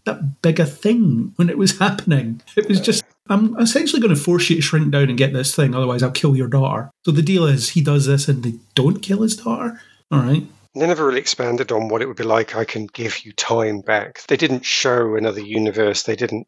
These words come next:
Speaker 2: tease him with anything. They could have easily played a, "Here's a universe where you are happy.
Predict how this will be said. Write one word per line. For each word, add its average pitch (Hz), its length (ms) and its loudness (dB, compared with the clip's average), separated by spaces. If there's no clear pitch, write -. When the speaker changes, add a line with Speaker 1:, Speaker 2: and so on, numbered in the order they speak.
Speaker 2:
tease 117 400 -4
him 110 80 -8
with 107 100 -2
anything. 104 460 -2
They 127 80 -8
could - 160 -8
have 120 80 0
easily 117 280 -2
played 113 420 -2
a, 107 180 -6
"Here's 190 220 -2
a 156 40 -10
universe 117 400 -2
where 139 120 -2
you 127 160 -4
are 160 180 2
happy. 101 420 -6